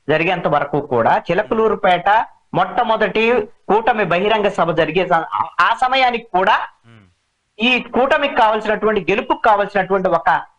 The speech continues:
Speaker 1: క్లారిటీ పిక్చర్ అనేది లేదు. ఎప్పుడు వచ్చింది ఆ పిక్చర్ అనేటువంటి దాన్ని,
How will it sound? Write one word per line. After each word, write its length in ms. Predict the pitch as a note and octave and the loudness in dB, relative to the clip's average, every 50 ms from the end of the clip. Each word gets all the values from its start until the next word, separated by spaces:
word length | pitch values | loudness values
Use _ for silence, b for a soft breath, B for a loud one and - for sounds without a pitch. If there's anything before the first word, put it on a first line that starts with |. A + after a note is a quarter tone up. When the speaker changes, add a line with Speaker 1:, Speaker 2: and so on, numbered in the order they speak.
| _ _ _ - | _ _ _ -6
Speaker 1:
క్లారిటీ 520 | - A3 A3+ A#3+ C4+ D#4 D#4+ D4+ B3+ E4 C#4 | -2 0 2 2 2 2 0 -2 -2 -2 -4
పిక్చర్ 520 | - - - D4+ D4+ - - E4 D#4 D4 | -4 -4 -4 -4 -4 -2 0 0 2 2
అనేది 320 | C4+ B3+ A#3+ A#3 A3+ A#3 G#3 | 2 0 0 0 0 0 -2
లేదు. 840 | D#3 C#3 D3+ D#3+ E3 D#3+ D#3 - D#3 E3 F3+ F#3 E3+ - - - _ _ _ _ _ _ _ _ _ _ _ _ _ _ _ _ _ - | -2 0 0 0 0 0 0 0 0 0 2 2 0 -2 -4 -8 _ _ _ _ _ _ _ _ _ _ _ _ _ _ _ _ _ -2
ఎప్పుడు 300 | F3+ A3+ - - F4 D#4+ | -2 0 2 2 0 2
వచ్చింది 320 | D#4 - - D4+ C#4 C4+ | 2 0 -2 0 2 2
ఆ 40 | B3 | 0
పిక్చర్ 440 | A3 - A#3 - - - B3 A#3 G#3+ | 0 0 -4 -6 -2 0 0 0 2
అనేటువంటి 540 | G#3+ G#3+ G3+ F#3 F#3 F#3 F3+ F3+ E3+ D#3 C3+ | 2 2 2 2 0 -2 -2 -2 -2 0 0
దాన్ని, 180 | C3 A2+ G2 | 0 0 -2